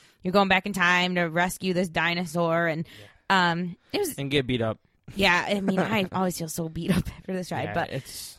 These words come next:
Speaker 1: it's a good ride overall. I'm not one of our favorites, but
Speaker 2: No,
Speaker 1: but
Speaker 2: definitely
Speaker 1: it's
Speaker 2: not.
Speaker 1: it's good.
Speaker 2: I like this one. I like this next one a little better, anyways.
Speaker 1: You do?
Speaker 2: Yeah, I do.
Speaker 1: I, I gotta say, I like Dinosaur better, but so last on our list is The Many Adventures of Winnie the Pooh. We're back at Magic
Speaker 2: See,
Speaker 1: Kingdom.
Speaker 2: this, this one reminds me of my childhood.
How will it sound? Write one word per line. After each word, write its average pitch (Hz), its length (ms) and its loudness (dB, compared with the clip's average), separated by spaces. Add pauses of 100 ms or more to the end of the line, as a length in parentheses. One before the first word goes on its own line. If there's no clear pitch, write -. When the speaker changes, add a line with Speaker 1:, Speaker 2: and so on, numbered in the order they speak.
Speaker 1:
it's 359 160 2
a 359 60 2
good 254 160 6
ride 190 480 6
overall. 180 440 6
I'm 175 280 -2
not 208 160 4
one 196 100 4
of 190 100 2
our 185 120 2
favorites, 170 500 -2
but 165 280 -2 (180)
Speaker 2:
No, 92 240 -12 (160)
Speaker 1:
but - 80 -14
Speaker 2:
definitely 226 200 4
Speaker 1:
it's - 100 -4
Speaker 2:
not. - 140 -4
Speaker 1:
it's - 180 -2
good. 139 300 -8 (200)
Speaker 2:
I 160 140 2
like 143 100 2
this 135 120 -6
one. 123 160 -4 (160)
I 131 80 -4
like 147 140 0
this 123 160 -10
next 120 220 -8
one 107 100 -8
a 107 40 -10
little 107 140 -8
better, 101 220 -12
anyways. 104 480 -16 (220)
Speaker 1:
You 190 80 -2
do? 175 260 0 (160)
Speaker 2:
Yeah, 98 60 -20
I - 20 -18
do. 95 120 -18 (540)
Speaker 1:
I, 165 300 -6 (240)
I 190 220 -2 (180)
gotta 233 240 4
say, 240 80 0
I 220 60 4
like 208 100 2
Dinosaur 196 380 0
better, 165 260 -2
but 156 180 -4 (220)
so 202 160 0
last 240 320 4
on 277 100 4
our 269 140 4
list 247 320 0
is 220 140 -2
The 196 80 -2
Many 190 260 0
Adventures 214 340 -2
of 208 60 -2
Winnie 196 160 0
the 240 80 -4
Pooh. 240 240 2
We're 214 100 0
back 185 240 2
at 220 80 -4
Magic 214 320 -6
Speaker 2:
See, 233 100 -6
Speaker 1:
Kingdom. 208 240 2
Speaker 2:
this, 208 180 -2
this - 260 -2
one 147 160 0
reminds 123 320 -4
me 110 80 -4
of 104 100 -6
my 101 60 -8
childhood. 101 460 -8